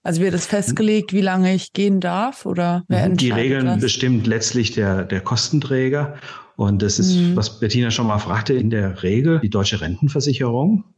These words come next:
Speaker 2: Darüber wundern sich dann viele. Äh, aber wenn man also in,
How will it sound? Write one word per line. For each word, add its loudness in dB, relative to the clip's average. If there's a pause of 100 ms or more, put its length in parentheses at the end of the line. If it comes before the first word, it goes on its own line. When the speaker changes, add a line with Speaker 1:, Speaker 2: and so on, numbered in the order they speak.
(120)
Speaker 2:
Darüber 2
wundern 2
sich -2
dann -2
viele. 0 (640)
Äh, 0
aber 0
wenn 2
man 2 (140)
also -2
in, -2